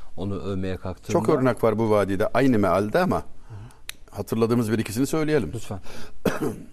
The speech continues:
Speaker 2: Biri Fuzuli'nin su kasidesinde. "Yümni natünden güher olmuş Fuzuli sözleri, ebri nisandan dönen tek lü'lü-i şehvare su.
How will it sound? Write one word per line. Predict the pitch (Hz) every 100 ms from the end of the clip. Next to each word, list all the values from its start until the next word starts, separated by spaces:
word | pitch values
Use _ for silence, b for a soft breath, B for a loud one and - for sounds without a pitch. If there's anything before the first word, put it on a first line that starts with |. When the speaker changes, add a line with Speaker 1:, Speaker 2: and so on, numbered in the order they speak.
| -
Speaker 2:
Biri | 90 87 123 160
Fuzuli'nin | 170 156 156 151 165
su | 190
kasidesinde. | 160 117 82 - 71 64 - - - - - - - - b b b b -
"Yümni | 127 135 120 151
natünden | 123 104 - 98 87 117 131
güher | 123 92 95
olmuş | 87 87 87 82 131 -
Fuzuli | 147 120 110 95 90 87
sözleri, | - 95 117 156 185 185 185 - - b b b b b b b - -
ebri | 95 87 113 143
nisandan | 117 98 98 92 85 107 139
dönen | 104 87 104 147
tek | 156 156
lü'lü-i | 110 107 92 90 98 107
şehvare | 143 123 90 87 87 131
su. | - -